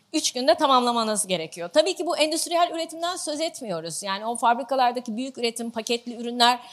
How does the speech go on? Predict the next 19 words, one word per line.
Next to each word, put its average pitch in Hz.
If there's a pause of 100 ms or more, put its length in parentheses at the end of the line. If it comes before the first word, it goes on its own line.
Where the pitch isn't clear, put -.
(320)
bambaşka 302
şekilde, 277 (180)
e, 202
anlatılabilir. 254 (480)
Bu 320
söylediğimiz, 302 (440)
e, 233 (420)
daha, 349 (240)
e, 226
minimalist, 294 (280)
halk 330
tipi, 208 (440)
e, 208
harcı 302
alem 311 (500)
ama 302
gerçek 269 (100)
üretimler. 190 (1300)
E, 196